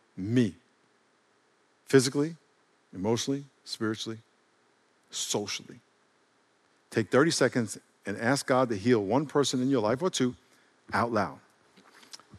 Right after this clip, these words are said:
"Dear God, I pray you heal John Leader, Pray Matter, the hospital. Just heal him. Just heal this. I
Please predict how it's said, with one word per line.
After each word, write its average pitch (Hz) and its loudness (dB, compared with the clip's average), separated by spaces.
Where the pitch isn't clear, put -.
"Dear 65 -14
God, - -20
I - -20
pray - -20
you - -20
heal - -20
John - -20
Leader, - -20
Pray 50 -20
Matter, - -20
the - -20
hospital. - -20
Just - -20
heal - -20
him. 120 -20
Just 139 -20
heal - -20
this. 139 -20
I 175 -20